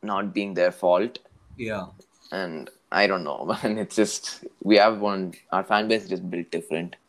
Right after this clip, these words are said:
Speaker 2: Yeah, uh, one more thing. The, what anno-, annoys me with Ronaldo, he obviously brought his fan base with it, and I'm lot, I'm seeing a lot more of my mutuals storing United posts, and they're complaining about us, bro. I saw some guy shitting on Rashford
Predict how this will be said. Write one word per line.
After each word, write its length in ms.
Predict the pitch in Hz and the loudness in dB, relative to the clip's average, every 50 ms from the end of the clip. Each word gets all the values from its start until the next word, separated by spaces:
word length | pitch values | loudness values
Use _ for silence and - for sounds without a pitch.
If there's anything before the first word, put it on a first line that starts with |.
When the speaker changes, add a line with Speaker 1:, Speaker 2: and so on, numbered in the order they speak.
| _ _ _ - | _ _ _ -14
Speaker 2:
Yeah, 260 | 123 123 120 107 98 - - | -10 -8 -6 -6 -6 -6 -4
uh, 140 | 127 131 123 123 | -4 -4 -2 0
one 220 | 123 127 135 151 | 0 2 2 2
more 100 | 165 175 | 2 0
thing. 240 | 185 185 165 135 104 | 0 0 -2 -2 -2
The, 220 | 95 104 107 107 - - 101 | -4 -6 -8 -8 -10 -10 -8
what 220 | 104 110 143 147 | -4 -2 0 0
anno-, 240 | 107 95 98 98 - | 0 -2 -4 -8 -8
annoys 320 | - 110 110 113 127 147 151 | -6 -6 -6 -4 -6 -6 -6
me 100 | 160 151 | -6 -6
with 140 | - 107 92 | -8 -8 -10
Ronaldo, 420 | 101 104 107 110 113 113 151 185 170 | -10 -8 -6 -6 -4 -2 -2 -2 0
he 80 | 156 | 0
obviously 400 | 110 101 101 110 117 120 - 127 | -2 -2 -4 -6 -8 -8 -6 -8
brought 260 | 120 92 95 95 104 | -6 -6 -4 -4 -4
his 140 | 110 107 - | -6 -6 -6
fan 240 | - 92 85 101 104 | -4 -4 -4 -4 -2
base 240 | 104 120 120 120 - | 0 0 -2 -2 -4
with 160 | 107 - - | -10 -8 -6
it, 160 | 143 170 - _ _ - | -6 -6 -8 _ _ -12
and 180 | - 110 110 113 | -8 -8 -6 -6
I'm 160 | 113 113 110 | -6 -6 -4
lot, 260 | 107 107 107 117 135 135 - | -4 -2 -2 -2 -4 -8 -8
I'm 140 | 113 117 120 | -8 -8 -6
seeing 240 | 120 131 135 151 156 | -6 -4 -4 -4 -2
a 40 | |
lot 300 | 135 117 104 110 120 - | -2 -2 -2 -2 -2 -2
more 120 | - 139 135 | -4 -4 -4
of 100 | 135 135 | -4 -4
my 140 | 135 113 104 | -4 -4 -4
mutuals 840 | 98 95 107 110 113 117 - - 156 156 120 95 82 - - - _ | -6 -8 -8 -8 -10 -10 -8 -8 -6 -4 -4 -6 -8 -10 -20 -20 _
storing 680 | - - - - 113 113 113 117 123 123 123 123 123 113 - | -18 -16 -12 -8 -6 -4 -2 -2 0 -2 -2 -4 -6 -8 -12
United 560 | 104 107 104 104 107 110 110 123 117 - _ | -14 -12 -8 -8 -8 -8 -6 -8 -10 -10 _
posts, 380 | - 143 127 95 - - - - _ _ _ _ _ _ _ - | -8 -6 -6 -6 -6 -10 -12 -14 _ _ _ _ _ _ _ -4
and 100 | 180 185 | 0 2
they're 100 | 185 185 | 2 4
complaining 560 | 180 160 156 170 170 196 202 196 196 180 160 | 4 2 2 2 0 2 2 2 2 2 0
about 260 | 147 135 135 127 120 117 | 0 2 2 2 2 2
us, 200 | 107 98 101 120 | 0 -2 -4 -8
bro. 360 | - - 135 160 180 175 - - - - - | -8 -4 -2 -2 -2 -4 -6 -12 -14 -4 2
I 100 | - 147 | 4 4
saw 260 | 151 - 170 165 196 | 4 4 2 2 2
some 220 | 220 - 185 185 185 | 2 0 -2 -2 2
guy 140 | 160 170 185 | 2 2 2
shitting 400 | 185 - - 147 - 170 175 175 | 2 -2 -6 -6 -6 -4 -2 0
on 160 | 170 143 127 107 | 0 -2 0 2
Rashford 680 | 110 104 110 127 147 - - - - 151 143 - - | 4 8 8 8 6 4 -4 -6 -2 0 0 0 -2